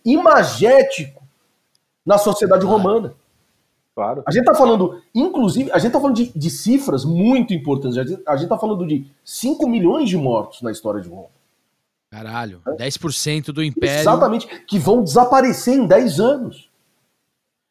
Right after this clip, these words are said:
Speaker 1: Né? Então, quando você tem uma resposta totalizante pra isso, ela é muito mais fácil de ser apreendida.
Speaker 3: Porque o desespero traz a isso. Então,
Speaker 1: Exatamente.
Speaker 3: os romanos eram um povo forte, porém enfraquecido. E é nesse solo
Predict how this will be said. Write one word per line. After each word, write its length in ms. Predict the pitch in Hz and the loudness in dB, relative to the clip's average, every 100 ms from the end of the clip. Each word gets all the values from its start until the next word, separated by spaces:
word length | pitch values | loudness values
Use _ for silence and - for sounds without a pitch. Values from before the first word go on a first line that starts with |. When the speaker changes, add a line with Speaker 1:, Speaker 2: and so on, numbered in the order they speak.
| - | -6
Speaker 1:
Né? 240 | 180 180 | -6 -4
Então, 240 | 202 190 339 | -2 2 4
quando 200 | 381 311 | 4 4
você 200 | 233 240 | 4 4
tem 100 | 233 | 4
uma 120 | 202 | 4
resposta 840 | 175 170 - - 240 311 - - | 4 2 -6 4 6 6 4 0
totalizante 800 | - 180 175 165 160 127 156 139 | 2 2 4 2 0 -2 -2 -2
pra 200 | - 127 | -2 0
isso, 420 | 120 202 277 - - - | 0 0 -2 -2 -10 -4
ela 160 | 220 254 | 4 6
é 40 | |
muito 260 | 214 294 277 | 6 2 2
mais 240 | 277 - | 2 2
fácil 320 | - 254 262 | 0 0 0
de 60 | 202 | 2
ser 100 | 262 | 4
apreendida. 1300 | 262 277 - - 269 247 208 170 131 123 113 85 80 _ _ _ _ _ _ _ - | 6 4 2 2 4 4 2 -2 -4 -4 -4 -6 -16 _ _ _ _ _ _ _ -4
Speaker 3:
Porque 200 | 165 131 | 0 0
o 80 | |
desespero 580 | 127 131 - - 139 143 | 0 -4 -6 2 4 4
traz 340 | - 123 117 113 | 2 2 2 2
a 80 | |
isso. 240 | 107 107 127 | 2 0 -6
Então, 280 | 123 170 165 | 0 0 2
Speaker 1:
Exatamente. 280 | 143 165 160 | -4 0 2
Speaker 3:
os 60 | 151 | 6
romanos 380 | 160 160 185 | 6 8 6
eram 160 | 208 180 | 6 4
um 40 | |
povo 260 | 175 170 147 | 4 2 2
forte, 500 | - 175 156 165 - | -2 4 6 4 2
porém 300 | 185 185 180 | 2 4 4
enfraquecido. 760 | 175 190 185 214 208 202 135 - _ | 2 0 2 -2 0 0 0 -2 _
E 80 | 170 | 6
é 80 | 160 | 6
nesse 540 | 156 165 240 254 330 | 8 8 8 4 -2
solo 680 | 302 - 226 175 160 175 220 | -2 0 6 8 8 4 0